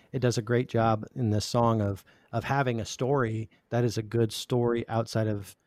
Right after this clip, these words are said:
any really con-, you know, any real context. But, but then when you incorporate it into what was happening in the world at that time,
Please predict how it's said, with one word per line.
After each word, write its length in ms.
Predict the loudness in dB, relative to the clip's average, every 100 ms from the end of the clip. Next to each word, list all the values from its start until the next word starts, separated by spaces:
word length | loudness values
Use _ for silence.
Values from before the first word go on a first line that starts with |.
| _ _
any 260 | -2 0 2
really 340 | 2 2 0
con-, 380 | -2 -2 0 -2 -10 -10
you 60 | -8
know, 120 | -4
any 200 | 0 0
real 200 | 2 -2
context. 560 | 0 0 0 0 -4 -2
But, 140 | -4 -4 _ _ _
but 120 | -2 2
then 120 | 2
when 120 | 2
you 100 | 0
incorporate 540 | -2 -4 -6 -4 -4
it 100 | -4
into 160 | -4 -4
what 160 | -4 -4
was 140 | -6
happening 360 | -6 -6 -6 -4
in 100 | -4
the 60 |
world 320 | -2 -2 -2 -4
at 140 | -8
that 200 | -6 -8
time, 360 | -2 0 0